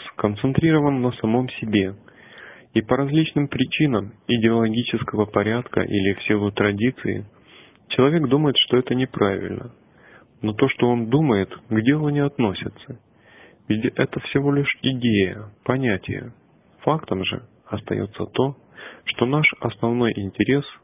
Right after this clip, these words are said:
сконцентрирован на себе. Вы можете сказать, что гораздо более приятно помогать другим, чем думать о себе. Но какая разница? Все это, все то же сосредоточение интереса на себе.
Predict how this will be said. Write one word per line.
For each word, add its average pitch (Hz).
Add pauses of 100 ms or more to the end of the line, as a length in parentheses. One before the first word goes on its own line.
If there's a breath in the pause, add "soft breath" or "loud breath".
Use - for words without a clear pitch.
(120)
сконцентрирован 131
на 120
себе. 110 (1500 loud breath)
Вы 107
можете 147
сказать, 113 (240)
что -
гораздо 127
более 127
приятно 131
помогать 117
другим, 101 (120)
чем 104
думать 101
о 104
себе. 101 (1300)
Но 104
какая 147
разница? 110 (800 loud breath)
Все 123
это, - (200)
все -
то 160
же 143
сосредоточение 113
интереса 113
на 113
себе. 107